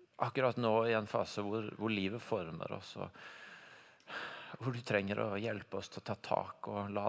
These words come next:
den formingen gå i rett retning. Kanskje tre ut av ignoranse eller undertrykkelse, eller det å på en måte ikke ta det på alvor.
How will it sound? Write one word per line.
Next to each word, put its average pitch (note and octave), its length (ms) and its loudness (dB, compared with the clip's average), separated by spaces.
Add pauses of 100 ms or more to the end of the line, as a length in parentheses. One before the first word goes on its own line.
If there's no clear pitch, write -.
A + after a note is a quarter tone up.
den G#2+ 180 0
formingen F2+ 560 -4
gå F#2 160 0
i G2+ 80 -2
rett F#2 220 -4
retning. F#2 340 -8 (4000)
Kanskje G#2+ 280 0
tre G#2+ 240 4
ut F#2+ 340 -8
av F#2+ 180 2
ignoranse F#2+ 840 -4
eller F#2 360 -8 (720)
undertrykkelse, F#2+ 920 -6 (140)
eller F#2+ 260 -10 (600)
det F#2+ 160 4
å F2+ 120 2
på F#2 120 -4
en F2+ 80 0
måte F2+ 280 -8 (720)
ikke A2 240 -2
ta G2+ 140 8
det G2 120 -2
på - 120 4
alvor. F#2+ 400 0